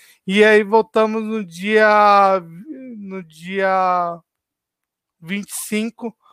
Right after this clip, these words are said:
Vamos falar mais um pouco sobre formas de elisão fiscal e offshore. É isso aí, pessoal. Muito obrigado a todos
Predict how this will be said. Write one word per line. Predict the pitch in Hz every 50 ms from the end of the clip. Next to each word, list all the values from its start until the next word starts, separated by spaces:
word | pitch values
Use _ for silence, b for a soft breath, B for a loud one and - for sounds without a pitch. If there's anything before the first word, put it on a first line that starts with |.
| b b b _ _ _ 302 233
Vamos | 190 202 208 208 202 -
falar | - 214 208 208 208
mais | 202 208 208 202 202
um | 196
pouco | 175 - 208 185 -
sobre | - - - 208 180 180 202 196 196
formas | - - 208 202 190 196 196
de | 175 196
elisão | 196 190 190 190 165 190 196 196
fiscal | 185 - - - - - 202 202 208 220 220 226
e | 220
offshore. | 220 214 - - - - - - 190 185 175 170 160 _ b b b b b b b b -
É | 202
isso | 214 - - -
aí, | 214 202 196
pessoal. | - _ - 196 175 - - 202 190 185
Muito | 185 185 190 - -
obrigado | 196 180 196 185 170 190 185 185 165 170 180
a | - _ _
todos | - 214 226 240 247 226 220 269 240 - - -